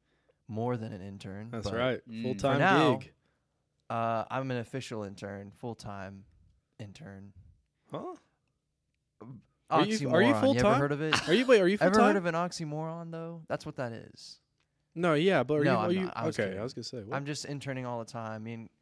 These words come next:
Speaker 2: Oh,
Speaker 1: me and Carson.
Speaker 2: I see.
Speaker 1: Well, as opposed to your legacy intern.
Speaker 2: Right.
Speaker 1: Right. You know
Speaker 2: Right.
Speaker 1: what I'm
Speaker 3: Yeah,
Speaker 1: saying?
Speaker 3: yeah.
Speaker 1: So.
Speaker 2: Yeah.
Speaker 1: Anyways,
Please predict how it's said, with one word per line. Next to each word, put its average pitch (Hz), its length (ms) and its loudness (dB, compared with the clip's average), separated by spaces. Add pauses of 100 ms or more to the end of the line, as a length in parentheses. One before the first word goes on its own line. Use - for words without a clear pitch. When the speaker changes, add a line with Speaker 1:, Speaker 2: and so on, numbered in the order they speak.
(240)
Speaker 2:
Oh, 117 400 2
Speaker 1:
me 98 80 0
and 101 100 -2
Carson. 110 240 -2
Speaker 2:
I 120 40 -6
see. - 180 -8
Speaker 1:
Well, 175 300 4
as 165 180 0
opposed 151 360 -4
to 139 60 -6
your 127 280 -4
legacy 110 640 -8
intern. 92 640 -20
Speaker 2:
Right. 117 400 2
Speaker 1:
Right. 98 300 -10
You 110 120 -8
know 110 60 0
Speaker 2:
Right. 101 60 -2
Speaker 1:
what 95 100 -2
I'm 92 40 -4
Speaker 3:
Yeah, 87 60 -8
Speaker 1:
saying? 110 280 -8
Speaker 3:
yeah. 104 140 -18
Speaker 1:
So. 98 300 -12
Speaker 2:
Yeah. 101 260 -4 (880)
Speaker 1:
Anyways, 110 680 -6